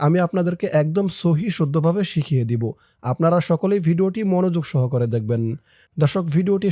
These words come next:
শুরু করার পূর্বে একটি কথা, আমি একটু সমস্যায় পড়ে গেছি। সমস্যাটি ফেস করতে অনেক টাকার প্রয়োজন, যা আমি সেরে উঠতে পারতেছি না, যার কারণে আপনাদেরকে বলতে বাধ্য হলাম। আমি আপনাদেরকে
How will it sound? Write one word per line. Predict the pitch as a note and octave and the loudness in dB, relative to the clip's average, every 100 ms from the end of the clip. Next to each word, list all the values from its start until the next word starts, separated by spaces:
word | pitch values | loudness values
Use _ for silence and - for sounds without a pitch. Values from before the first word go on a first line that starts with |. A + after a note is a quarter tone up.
| - | 0
শুরু | E3 E3 | -2 0
করার | F3 F3 D#3+ | 0 -2 0
পূর্বে | D3 C#3+ D3 | -2 0 -2
একটি | - C3+ - | -4 -4 -2
কথা, | - D#3+ - _ _ _ | 0 -2 -4 _ _ _
আমি | C3+ E3+ F#3 | 2 2 2
একটু | - F3 | -2 0
সমস্যায় | D#3 D#3 - E3+ C#3+ | 2 2 0 -4 -2
পড়ে | C3 B2+ | -2 0
গেছি। | B2+ - B3 _ - - | -2 -2 -4 _ -6 -2
সমস্যাটি | D#3 D3+ F#3+ F#3+ - | 0 -2 -4 -6 -2
ফেস | D3 - | -2 0
করতে | C3+ B2+ F3 F#3+ _ | -4 -2 -4 -4 _
অনেক | C3 C#3+ C3+ | -2 0 -2
টাকার | B2+ C3 B2 | -4 -4 -4
প্রয়োজন, | B2 A#2 B2+ E3 - _ _ _ - | -2 0 0 -2 -6 _ _ _ -2
যা | C#3 C#3 | 2 4
আমি | D3 F#3 - | 2 0 0
সেরে | D#3+ D#3+ | 0 0
উঠতে | D3 - C3+ | 0 -2 -2
পারতেছি | B2 - A#2 D3 | -2 -2 0 0
না, | G3+ - _ _ - | 0 -6 _ _ -2
যার | C#3+ D3 | 0 2
কারণে | E3+ F3 F#3+ C3 | 2 0 0 0
আপনাদেরকে | D3+ D3+ D#3 E3+ C3+ | 0 -2 0 0 0
বলতে | C#3 E3+ C3 | 0 -2 0
বাধ্য | B2 A#2+ A#2 | 0 0 0
হলাম। | A2+ G#2+ G#2+ - _ _ _ | 0 -2 -4 -8 _ _ _
আমি | C#3+ E3+ E3+ | 2 4 2
আপনাদেরকে | G3 F#3 F3+ | 2 0 0